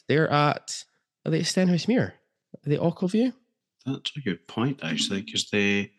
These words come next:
Speaker 2: did that, did they not renew, or did they not get that renewed?
Speaker 1: They got,
Speaker 2: The
Speaker 1: um,
Speaker 2: council stadium, wasn't it?
Speaker 1: they got hoofed out of there i-, in the wake of attempting to re-sign a certain striker, if I recall.
Speaker 2: Yeah, I remember the threat. I couldn't remember if they'd actually,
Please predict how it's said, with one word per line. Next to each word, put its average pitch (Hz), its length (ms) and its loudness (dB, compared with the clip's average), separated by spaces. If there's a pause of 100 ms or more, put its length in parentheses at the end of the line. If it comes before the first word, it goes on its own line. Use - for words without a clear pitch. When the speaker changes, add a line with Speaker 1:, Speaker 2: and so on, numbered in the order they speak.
(200)
Speaker 2:
did 127 160 -2
that, 156 380 0
did 113 100 -2
they 143 120 6
not 147 180 6
renew, 156 360 6
or 151 60 4
did 113 140 2
they 101 100 4
not 123 180 2
get 120 140 -2
that 123 220 0
renewed? 120 420 2 (580)
Speaker 1:
They 165 120 0
got, 214 260 2
Speaker 2:
The 190 80 4
Speaker 1:
um, 175 120 6
Speaker 2:
council 147 200 4
stadium, 90 360 4
wasn't 117 200 4
it? - 80 0 (240)
Speaker 1:
they 151 80 -6
got 147 160 0
hoofed 180 260 0
out 175 120 2
of 151 60 0
there 127 240 2 (100)
i-, - 100 -4 (140)
in 120 140 2
the 120 60 4
wake 127 280 4
of 110 280 -2 (520)
attempting 123 460 -4
to 117 120 -8
re-sign 107 720 -2 (540)
a - 60 -8
certain 117 320 0
striker, 110 560 -2
if - 180 -12
I 87 40 0
recall. 117 260 0
Speaker 2:
Yeah, 117 360 2 (280)
I 120 80 2
remember 143 380 6
the 127 100 4
threat. 120 420 0
I 104 60 -4
couldn't 117 300 2
remember 104 300 2
if - 100 -8
they'd 101 100 2
actually, 92 760 0